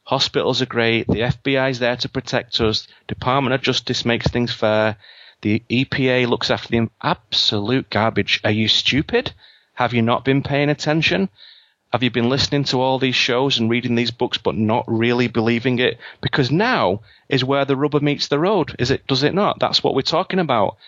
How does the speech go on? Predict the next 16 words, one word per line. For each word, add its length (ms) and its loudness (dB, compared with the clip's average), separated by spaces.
This 200 0
is 140 0
the 100 0
test. 480 -4
Can 200 0
you 80 2
believe 360 0
it 80 0
in 100 0
front 200 -2
of 80 -8
your 120 2
own 140 2
eyes 200 0
or 140 2
not? 340 0